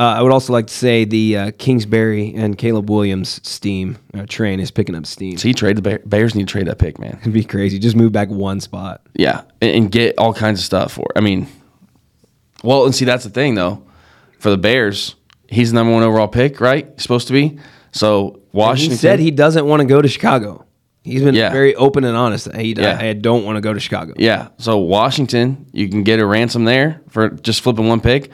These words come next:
Speaker 2: or, I mean, the, that bid is gonna be high. The highest bidder, like, who wants
Speaker 1: Once
Speaker 2: to
Speaker 1: they
Speaker 2: li-
Speaker 1: say this pick is on the market, this, their phones, Pace's
Speaker 2: Yeah.
Speaker 1: phone is gonna be ringing.
Speaker 2: Yeah, and he, his greatest success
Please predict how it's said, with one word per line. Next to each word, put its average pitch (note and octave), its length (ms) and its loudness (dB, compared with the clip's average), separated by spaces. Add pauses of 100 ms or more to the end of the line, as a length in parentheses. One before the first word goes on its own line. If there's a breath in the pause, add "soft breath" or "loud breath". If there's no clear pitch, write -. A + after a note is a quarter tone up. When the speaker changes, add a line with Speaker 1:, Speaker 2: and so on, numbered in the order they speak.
(380 loud breath)
Speaker 2:
or, C#3 420 4 (560 soft breath)
I G2 40 -2
mean, G#2 120 2
the, G2 80 0
that A2+ 300 -2
bid A#2+ 160 2
is A2 100 -4
gonna G#2+ 140 -2
be F#2+ 100 -4
high. G2 340 -4 (560)
The - 60 -12
highest B2+ 260 -2
bidder, D3 340 0 (100)
like, F#2+ 200 -4
who C3+ 120 4
wants C3+ 200 6
Speaker 1:
Once - 40 0
Speaker 2:
to A#2+ 60 -4
Speaker 1:
they G3+ 100 6
Speaker 2:
li- E3+ 40 4
Speaker 1:
say C#3+ 280 2
this C#3 160 4
pick C#3 200 2
is B2 80 0
on B2+ 100 4
the A#2 60 2
market, A#2 460 0
this, A2 240 -6
their A2+ 240 -2
phones, G#2+ 580 -2 (180)
Pace's A#2 400 0
Speaker 2:
Yeah. - 40 -12
Speaker 1:
phone A2 200 -2
is G2+ 80 -6
gonna G#2 120 -6
be G2 120 -6
ringing. G2 240 -6
Speaker 2:
Yeah, G2 340 0
and - 140 0
he, B2+ 300 4 (460 loud breath)
his A#2+ 500 2
greatest A#2 800 0
success - 720 -2